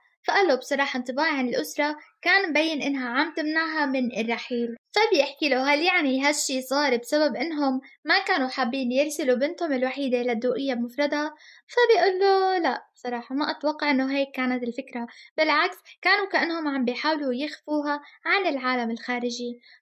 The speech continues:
فبيقول: "أوكي، يعني بنتهم كانت تقريبًا وصمة عار، لكن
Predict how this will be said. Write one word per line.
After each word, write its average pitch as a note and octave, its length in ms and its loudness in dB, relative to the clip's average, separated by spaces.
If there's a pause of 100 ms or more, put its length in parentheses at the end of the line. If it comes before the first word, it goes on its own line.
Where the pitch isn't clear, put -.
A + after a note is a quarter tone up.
(120)
فبيقول: C#4+ 540 2
"أوكي، A#3+ 480 -6 (120)
يعني C#4 340 2
بنتهم D4 500 -4 (220)
كانت F#4+ 380 0
تقريبًا C#4+ 440 0
وصمة C4 400 -6
عار، A#3+ 300 -6 (280)
لكن C#4 460 0